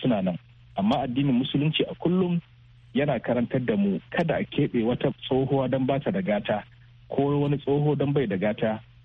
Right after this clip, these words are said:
ko kuma wani mutumin da ake tsoronsa ba a taɓa gani ya cutar da wani ba amma saboda ƙyashi ko ƙyama a ce ai wannan maye ne ko waccan mai ya ce ko kuma a ware wata ƙabila a ce waɗannan ƙabilun mayu ne. A'a, kamar yadda na faɗa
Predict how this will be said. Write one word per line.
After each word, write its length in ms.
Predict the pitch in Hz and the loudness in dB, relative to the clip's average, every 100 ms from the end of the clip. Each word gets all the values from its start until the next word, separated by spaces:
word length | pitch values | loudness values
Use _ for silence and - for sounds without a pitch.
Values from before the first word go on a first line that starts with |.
| - | -12
ko 180 | - 143 | -2 -2
kuma 240 | 143 143 147 | 0 0 2
wani 220 | 147 151 | 2 2
mutumin 420 | 139 - 139 120 | 0 0 2 2
da 60 | - | 2
ake 260 | 123 - 117 | -2 -2 -2
tsoronsa 600 | - - 120 123 - - - - - - | -2 0 0 0 -2 -4 -10 -20 -20 -12
ba 180 | 208 202 - | -4 -2 -2
a 40 | |
taɓa 300 | - - 143 117 | -4 -2 0 0
gani 260 | 135 135 | 2 2
ya 100 | 135 | 0
cutar 300 | - 123 143 | -2 -4 -2
da 80 | 117 | 0
wani 160 | 110 104 | 0 0
ba 240 | 107 104 - - - - - - | 0 -2 -8 -20 -20 -20 -20 -8
amma 320 | 110 104 120 131 | 0 2 2 0
saboda 320 | 147 139 117 107 | 0 0 0 -2
ƙyashi 420 | 110 98 - 127 | -2 -2 0 -2
ko 160 | - 135 | -2 -2
ƙyama 440 | 123 104 156 175 - - - - | 0 0 0 -2 -6 -20 -20 -12
a 60 | 107 | -6
ce 160 | 135 120 | -2 0
ai 120 | 120 | 0
wannan 260 | 131 123 | 0 0
maye 340 | 101 123 127 107 | 2 2 0 0
ne 120 | 110 | 0
ko 140 | - 117 | 0 0
waccan 320 | 127 127 101 | 0 0 2
mai 160 | 113 101 | 2 2
ya 140 | 101 | 0
ce 180 | - - - - - - | -2 -6 -6 -20 -20 -6
ko 140 | 139 | -4
kuma 180 | 135 147 | 0 0
a 100 | 120 | 0
ware 260 | 131 143 123 | 0 0 -2
wata 200 | 120 143 | -2 -2
ƙabila 520 | 117 104 123 123 95 - - - - | -2 0 2 0 -2 -10 -20 -20 -12
a 80 | - | -10
ce 140 | - 131 | -2 -2
waɗannan 380 | 135 120 120 120 | 0 0 0 0
ƙabilun 380 | 107 101 117 110 | 0 0 2 2
mayu 340 | - 110 110 | 2 2 0
ne. 120 | 104 - | 0 0
A'a, 280 | 185 - 101 | -2 -2 -2
kamar 220 | - - | -2 -2
yadda 120 | 233 | 0
na 80 | 185 | 0
faɗa 400 | 165 147 147 147 | 0 0 0 -2